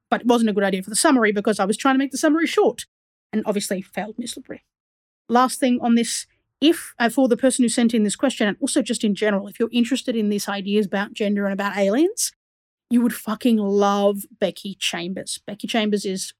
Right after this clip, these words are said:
almost one of the reasons that I'm writing this book. She wrote a spectacular series of novels called the Wayfarer series, and it is full of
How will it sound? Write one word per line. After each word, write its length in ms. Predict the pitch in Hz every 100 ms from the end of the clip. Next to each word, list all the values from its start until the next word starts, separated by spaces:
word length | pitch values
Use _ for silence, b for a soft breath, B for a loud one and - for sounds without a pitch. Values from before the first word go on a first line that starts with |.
| -
almost 420 | 294 302 269 -
one 120 | 254
of 40 | 247
the 60 |
reasons 300 | 214 202 208
that 80 | 196
I'm 120 | 185
writing 200 | 185 180
this 100 | 180
book. 320 | - 165 - _
She 160 | - 208
wrote 200 | 190 -
a 60 | 202
spectacular 720 | - 185 - 226 233 220 202
series 340 | - 190 185
of 60 | 214
novels 340 | 202 190 202
called 240 | - 196 190
the 80 |
Wayfarer 640 | 208 190 196 220 - 262 262
series, 540 | - 285 302 427 - -
and 200 | 185 185
it 80 | 190
is 440 | 196 214 208 - - _ _ _ _ _
full 360 | - 269 269 247
of 480 | 208 185 180 226 -